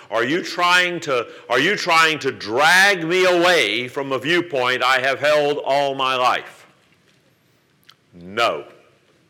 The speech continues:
I don't know how to say it plainer. I am absolutely not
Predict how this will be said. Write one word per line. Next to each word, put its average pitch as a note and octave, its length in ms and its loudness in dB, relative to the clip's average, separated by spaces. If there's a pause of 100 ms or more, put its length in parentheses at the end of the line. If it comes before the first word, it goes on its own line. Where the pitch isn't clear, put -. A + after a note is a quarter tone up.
(880)
I F#2 40 -14
don't A2 100 -6
know A#2+ 60 -4
how C3+ 120 -4
to B2 80 -4
say B2+ 140 -6
it A#2+ 120 -4
plainer. F2+ 260 -12 (720)
I G#2+ 220 -2
am G2+ 180 -8
absolutely A#2+ 680 -6
not G#2 420 -4